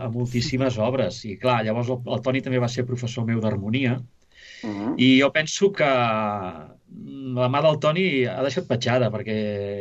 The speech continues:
Speaker 1: ell, jo crec que ell m'ha format com a, com a músic, és potser de les dues o tres persones gràcies a les quals em dedico a la música.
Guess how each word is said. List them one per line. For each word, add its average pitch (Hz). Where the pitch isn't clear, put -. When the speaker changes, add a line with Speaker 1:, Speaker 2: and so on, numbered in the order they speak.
Speaker 1:
ell, 127
jo 143
crec 175
que 165
ell 151
m'ha 170
format 127
com 117
a, -
com 110
a 110
músic, 135
és 131
potser -
de 143
les 127
dues 147
o 147
tres 143
persones 135
gràcies 135
a 165
les 131
quals 135
em 165
dedico 123
a 143
la 117
música. 104